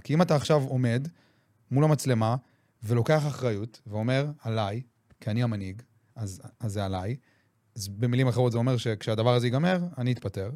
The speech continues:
מן הסת-, זה המשמעות של אחריות. ואז אם אתה רואה את המנהיג שלך אומר את זה, אז אתה מקבל ביטחון שהוא יותר לא חושב על ועדות חקירה, והוא יותר לא חושב על קואליציה, והוא יותר לא חושב על פוליטיקה, הוא חושב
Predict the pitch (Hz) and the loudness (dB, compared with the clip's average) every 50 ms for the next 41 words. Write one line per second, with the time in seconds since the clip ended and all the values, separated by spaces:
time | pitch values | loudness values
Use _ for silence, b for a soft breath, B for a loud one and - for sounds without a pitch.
0 | 160 - - 117 113 104 - - - - - 110 107 127 135 135 127 123 120 - | -10 -8 -6 -4 -4 -4 -4 -6 -10 -12 -8 -2 0 2 2 2 2 0 0 0
1 | 139 156 131 95 - - - 107 104 107 110 120 135 151 117 - - b b b | 0 0 0 0 -4 -6 -6 -6 -4 -2 0 2 2 2 2 -2 -6 b b b
2 | b b b b b b b b b - 101 104 104 139 180 196 156 147 160 180 | b b b b b b b b b -10 -6 -2 0 0 0 2 2 2 0 0
3 | 175 170 131 107 110 113 110 117 160 190 190 160 131 - _ _ _ _ _ - | 0 0 -2 -2 -2 -2 0 2 2 2 2 2 0 -4 _ _ _ _ _ -8
4 | 110 117 110 110 110 120 147 180 175 - - 135 117 - 117 107 104 - 127 113 | -6 -4 -2 -2 0 0 0 0 0 0 0 0 0 0 0 -2 -2 -2 -2 0
5 | 120 143 143 131 113 107 139 180 202 220 214 B B B B B B B B - | 0 2 2 2 0 0 0 0 0 0 -2 B B B B B B B B -14
6 | - _ - 123 123 113 123 117 123 117 110 120 117 151 196 196 202 - 180 139 | -14 _ -8 -4 -2 -2 0 0 0 0 0 0 0 2 2 0 0 -2 -2 -2
7 | - 214 220 220 220 214 B B B B B B B B - - - 131 127 127 | -2 0 0 0 0 -2 B B B B B B B B -14 -6 -4 -2 0 2
8 | 127 131 123 120 - 202 208 202 196 139 151 190 180 233 233 233 - 214 180 160 | 2 0 0 0 0 0 0 0 0 0 0 0 2 2 0 0 2 2 2 4
9 | 139 131 127 117 120 120 120 123 117 - 120 - 120 120 113 139 123 123 113 117 | 4 2 2 2 2 2 2 0 -2 -4 -6 -4 -2 -2 0 0 0 0 0 0
10 | 117 113 165 160 160 170 180 196 160 160 147 139 120 - 131 120 117 120 123 117 | 0 0 2 2 2 2 0 0 0 0 0 0 0 0 2 2 2 2 0 -2
11 | - - 123 127 151 170 b b b b b b b b b _ _ _ _ 120 | -2 -2 0 0 0 -2 b b b b b b b b b _ _ _ _ 0
12 | 123 139 135 196 196 208 202 208 220 185 151 127 147 143 127 120 110 123 120 120 | 0 2 4 4 2 2 2 4 4 4 4 6 4 4 4 4 2 0 -2 0
13 | 139 160 180 - 139 120 - 127 117 - 127 131 139 | 0 0 0 0 -4 -2 -2 -2 0 2 2 0 0